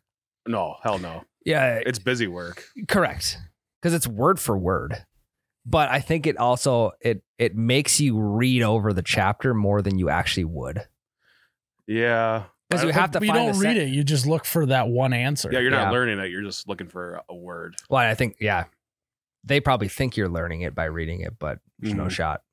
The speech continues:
Speaker 1: Yeah. I don't th-, yeah, I don't think you're actually learning the material. You're just kinda memorizing.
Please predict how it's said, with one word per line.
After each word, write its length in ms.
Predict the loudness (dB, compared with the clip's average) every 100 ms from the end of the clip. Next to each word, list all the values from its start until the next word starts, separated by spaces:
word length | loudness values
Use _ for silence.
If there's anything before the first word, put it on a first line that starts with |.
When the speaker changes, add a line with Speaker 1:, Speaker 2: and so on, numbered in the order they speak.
| -14
Speaker 1:
Yeah. 300 | -12 -10 -8
I 80 | -4
don't 100 | -4
th-, 80 | -4
yeah, 100 | -6
I 40 |
don't 100 | -6
think 100 | -8
you're 140 | -8 -10
actually 300 | -10 -14 -18
learning 180 | -18 -18
the 60 |
material. 440 | -20 -14 -10 -8 -10
You're 120 | -14
just 200 | -16 -16 -8
kinda 240 | -6 -6 -8 _
memorizing. 720 | -8 -6 -6 -10 -12 -12 -12